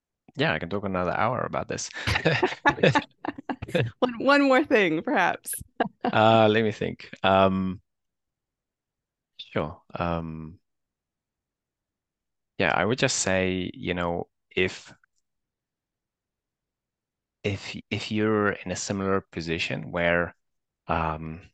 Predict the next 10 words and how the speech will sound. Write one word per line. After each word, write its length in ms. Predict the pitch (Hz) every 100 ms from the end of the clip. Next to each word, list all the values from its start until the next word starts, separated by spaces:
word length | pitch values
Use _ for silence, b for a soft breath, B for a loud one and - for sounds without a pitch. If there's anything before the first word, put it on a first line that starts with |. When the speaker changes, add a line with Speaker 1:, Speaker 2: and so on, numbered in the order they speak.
| -
Speaker 1:
man 320 | 85 87 90
or 140 | - 107
woman, 380 | 76 85 98 139 _ _
where 220 | - 87 85
you've 200 | 85 -
been 100 | 87
struggling 440 | - 95 95 82
with 100 | 85
this, 260 | 107 - - _ _ _ _ _ _ _ 85
um, 540 | 85 85 85 85